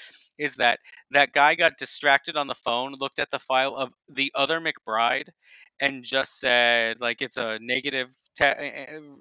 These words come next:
answer," or whatever it is, meaning he was sterile, but they never got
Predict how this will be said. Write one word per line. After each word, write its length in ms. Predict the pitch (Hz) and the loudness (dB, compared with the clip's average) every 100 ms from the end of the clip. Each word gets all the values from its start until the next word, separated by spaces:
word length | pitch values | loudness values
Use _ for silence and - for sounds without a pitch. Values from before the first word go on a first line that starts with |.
| - | -8
answer," 500 | 151 147 - 151 143 147 | -2 -2 -2 -4 -4 -4
or 120 | 143 | -4
whatever 320 | 139 143 139 | 0 0 0
it 60 | 143 | -2
is, 200 | 139 135 | -6 -6
meaning 260 | 135 127 117 | -8 -8 -8
he 240 | 123 135 - - - - - _ _ - - | -12 -16 -20 -20 -20 -20 -20 _ _ -20 -20
was 340 | 185 139 127 - 147 | -6 -4 -4 -8 -12
sterile, 460 | - 147 151 156 - - _ _ _ _ | -4 0 0 -2 -10 -20 _ _ _ _
but 160 | 147 175 | 0 4
they 120 | 180 | 4
never 320 | 175 165 165 160 | 4 4 4 2
got 400 | - 123 185 | 2 2 0